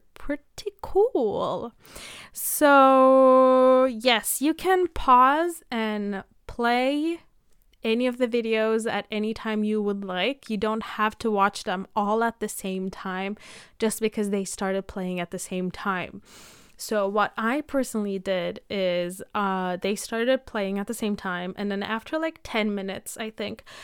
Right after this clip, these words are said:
I stopped the first one, watched two and three, and then stopped one of, like, the second one, watched one and three, or, like, you can stop two of them, watch one of them. Also, something cool is that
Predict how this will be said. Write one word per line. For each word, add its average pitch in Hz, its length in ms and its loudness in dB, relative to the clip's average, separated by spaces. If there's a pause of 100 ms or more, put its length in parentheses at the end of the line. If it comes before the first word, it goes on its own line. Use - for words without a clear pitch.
(260)
I 226 140 0
stopped - 580 -4
the 208 80 -8
first 294 360 -4
one, 262 540 0
watched - 460 -8 (160)
two 214 260 -4
and 185 220 -6
three, 233 400 -2
and 202 180 -2
then 202 140 -4
stopped - 500 -8
one 220 180 -2
of, 214 280 -8
like, 208 420 -12
the 214 140 -10
second 220 380 -6
one, 214 260 -4
watched - 340 -8
one 220 180 -2
and 208 220 -6
three, 240 400 -6 (380)
or, 226 140 2
like, 226 200 0
you 240 80 -4
can 240 140 -4
stop - 260 -10
two 269 220 0
of 240 100 0
them, 247 240 -2
watch 190 240 -4 (180)
one 220 360 -2
of 233 140 -4
them. 233 360 -2 (320)
Also, 277 340 2
something 311 440 0
cool 254 540 2 (400)
is 247 300 0
that 214 320 0